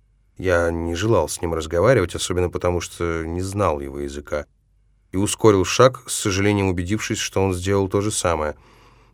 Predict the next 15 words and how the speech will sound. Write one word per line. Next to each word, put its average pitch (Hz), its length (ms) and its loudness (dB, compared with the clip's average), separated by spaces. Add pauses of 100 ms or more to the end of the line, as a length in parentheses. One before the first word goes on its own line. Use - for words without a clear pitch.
(100)
Потом 139 480 6
я 139 180 10
осознал, 127 520 6
что 123 240 4
иду 123 160 2
слишком 123 500 4
быстро, 110 340 2
и 92 60 2
если 101 300 0
буду 110 180 0
продолжать 110 640 8
в - 80 -14
том 120 140 4
же 120 120 4
духе, 131 360 0